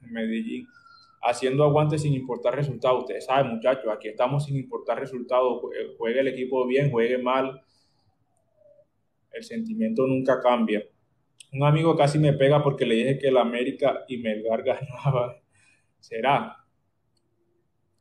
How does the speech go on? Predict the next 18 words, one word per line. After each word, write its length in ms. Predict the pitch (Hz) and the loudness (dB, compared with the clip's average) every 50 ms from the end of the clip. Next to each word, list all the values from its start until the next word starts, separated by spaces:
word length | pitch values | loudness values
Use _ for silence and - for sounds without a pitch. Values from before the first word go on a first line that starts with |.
| _ _ _ _ _ _ _ _ _ | _ _ _ _ _ _ _ _ _
Siendo 320 | - - 139 143 151 175 | -4 -2 0 2 2 4
objetivo, 400 | 170 165 135 123 139 147 147 139 | 4 4 2 2 2 4 4 4
¿en 100 | 127 127 | 2 2
qué 80 | 131 135 | -2 0
fase 300 | - 151 151 151 151 147 | 0 2 2 2 4 4
ves 160 | 139 135 143 | 2 4 4
al 180 | 151 151 147 143 | 4 4 4 2
verde 280 | 139 139 139 147 151 | 2 2 2 2 2
en 60 | 147 | 2
la 100 | 147 135 | 2 0
Libertadores? 520 | 127 127 123 120 117 - 120 123 123 123 117 - - _ _ | 0 -2 -2 -4 -2 0 0 0 0 -2 -6 -12 -16 _ _
Bueno, 280 | 127 123 113 110 110 - | -8 -8 -6 -8 -10 -6
objetivos. 920 | - 143 143 143 123 117 117 - - 165 160 151 117 107 - - - - _ | -4 -4 -4 -2 -2 -4 -4 -4 -4 -2 0 0 0 -2 -4 -10 -16 -20 _
Me 100 | - 117 | -20 -20
piden 280 | - - 139 143 143 147 | -18 -12 -10 -8 -8 -6
que 100 | 151 147 | -6 -6
sea 140 | 147 143 147 | -4 -2 -2
objetivos. 760 | 151 156 147 - - - 131 120 117 - - - _ _ _ | 0 0 -2 -4 -6 -10 -10 -8 -8 -10 -10 -16 _ _ _